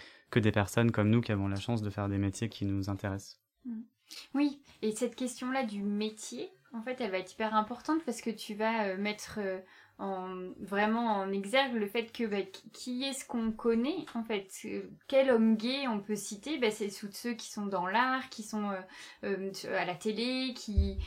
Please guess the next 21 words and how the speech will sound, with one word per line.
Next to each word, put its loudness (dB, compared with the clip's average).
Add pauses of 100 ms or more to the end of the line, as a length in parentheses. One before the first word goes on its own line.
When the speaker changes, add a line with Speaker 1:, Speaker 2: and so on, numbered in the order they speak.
(160)
Speaker 2:
enfin, 4
en 0
tout -8
cas, 6
qui 0
ont 2
des 2
métiers, 0
euh, -4
avec 0
des 2
représentations, 0 (180)
quand -2
même, 0 (360)
et 2
que 2
on 6
n'imaginerait 6
pas 6
cinq -2
secondes, 0